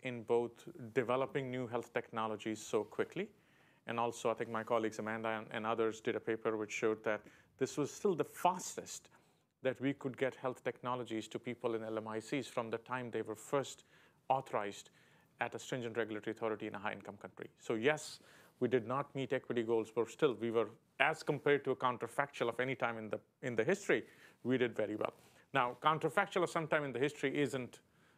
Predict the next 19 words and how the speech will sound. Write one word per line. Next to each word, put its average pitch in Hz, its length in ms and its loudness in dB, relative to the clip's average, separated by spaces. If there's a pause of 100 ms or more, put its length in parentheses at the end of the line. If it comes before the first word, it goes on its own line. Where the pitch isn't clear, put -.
(200)
the 123 100 0
best 120 280 0
counterfactual. 117 720 0
We 120 120 2
ought 107 200 0
to 120 80 -2
do 117 340 2 (460)
better, 120 360 0
and 117 140 -4
we 110 100 0
can't 110 300 -4
compare 110 320 -2
it 107 80 -6
to 107 80 -8
just 107 220 -6
some, 104 240 -6 (340)
you 120 60 -6
know, 110 120 -10 (300)
hypothetical 117 680 0